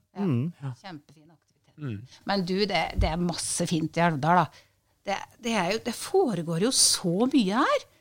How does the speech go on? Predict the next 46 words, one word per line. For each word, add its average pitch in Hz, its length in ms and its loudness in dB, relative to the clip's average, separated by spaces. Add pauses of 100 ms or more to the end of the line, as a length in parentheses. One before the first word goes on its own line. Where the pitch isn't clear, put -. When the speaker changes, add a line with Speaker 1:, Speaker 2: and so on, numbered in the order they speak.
(760)
Speaker 1:
Du 220 100 0
har 165 100 0
ikke 160 140 -8
sjans 156 360 -4
til 370 100 -6
å 480 40 0
være 339 180 2
med 139 120 -6
på 135 120 -6
alt. - 320 -6 (160)
Speaker 2:
Jeg, 185 180 -6
jeg 175 80 2
skjønner 139 380 2
ikke, 147 220 -2
jeg 165 120 4
er 143 40 -2
den 131 120 0
som 139 160 -6
sitter 120 220 -2
og 120 60 -6
sier, 123 80 2
«Ja, 127 100 4
men 147 140 4
det 139 80 -2
skjer 107 200 2
jo 113 140 0
ikke 202 160 -6
noe 233 160 -2
i 180 60 0
Alvdal, 131 260 0
det 131 80 -2
er 123 100 -6
så 131 80 -6
kjedelig.» 143 400 -2 (180)
Da 127 220 -2
får 156 140 0
de 214 140 2
jaggu 147 300 2
meg 165 420 2
se - 360 -2
seg 160 200 2
rundt, 240 180 0
tenker 247 260 0
jeg. 117 240 -2
Speaker 3:
<laughs> 143 60 -6
Ja. 131 80 -8